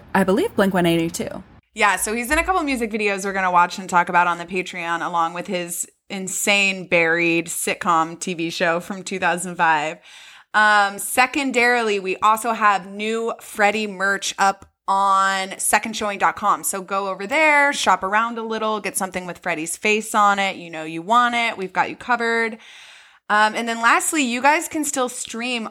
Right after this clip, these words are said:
Speaker 2: all of season one, The Dual Star Diaries,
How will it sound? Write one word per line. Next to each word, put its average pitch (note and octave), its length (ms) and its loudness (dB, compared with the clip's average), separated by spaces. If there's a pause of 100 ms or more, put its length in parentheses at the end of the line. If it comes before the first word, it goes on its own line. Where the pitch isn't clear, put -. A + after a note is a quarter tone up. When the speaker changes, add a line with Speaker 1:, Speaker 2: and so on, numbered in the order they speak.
Speaker 2:
all G3+ 320 4
of G3+ 320 4
season G#3+ 640 -4
one, A#3 800 2
The G3+ 80 -2
Dual B3 220 -2
Star A3+ 220 0
Diaries, G3+ 760 2